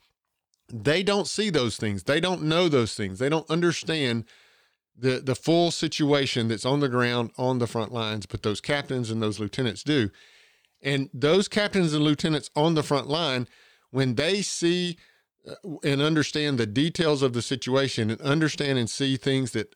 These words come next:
have to be done, actions that need to be taken, then without supervision, without having to call back to headquarters,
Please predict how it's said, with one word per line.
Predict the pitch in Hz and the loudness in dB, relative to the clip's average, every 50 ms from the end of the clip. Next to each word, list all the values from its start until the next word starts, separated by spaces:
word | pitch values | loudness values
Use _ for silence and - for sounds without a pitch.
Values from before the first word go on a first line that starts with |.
| _ _ - | _ _ -18
have | - - - 135 143 139 - | -10 -4 -2 -2 -2 -2 -2
to | - 139 | -2 0
be | 123 123 117 | 0 0 0
done, | 113 156 202 220 135 110 107 107 120 131 _ _ _ - _ _ _ _ _ _ _ - | 0 0 0 0 0 0 -2 -4 -4 -8 _ _ _ -20 _ _ _ _ _ _ _ -6
actions | 131 151 165 - - - 143 135 127 113 | -6 -6 -6 -6 -2 0 0 0 0 0
that | - 127 107 | 0 -2 0
need | 123 127 127 | 0 -2 -2
to | 120 113 | -2 0
be | 110 117 | -2 -2
taken, | 110 - 190 202 190 - 139 120 117 113 | -2 -2 -2 -2 -2 -2 -2 -2 -2 0
then | 117 123 123 - | 0 0 -2 -2
without | - 131 135 131 135 143 165 220 - - | 0 0 0 2 0 -2 -2 -4 -4 -4
supervision, | - 226 214 - 233 214 170 147 123 110 92 107 107 110 143 - _ _ _ _ _ _ _ _ _ _ _ | -2 -2 0 2 2 2 2 2 0 0 0 -2 -4 -4 -4 -8 _ _ _ _ _ _ _ _ _ _ _
without | - 123 135 117 - 143 147 165 185 175 | 0 0 0 2 2 0 0 0 -2 -2
having | 156 165 165 165 160 160 147 | -2 -2 -2 -2 -2 -2 -2
to | 127 139 131 123 117 107 | -2 0 0 0 0 0
call | - - 151 156 160 143 | -2 0 0 2 2 2
back | 131 139 151 165 156 - | 0 0 -2 -4 -4 -2
to | 180 160 | 0 2
headquarters, | 156 147 135 - - 120 120 120 120 120 123 120 | 2 2 0 0 0 2 2 4 2 2 0 -2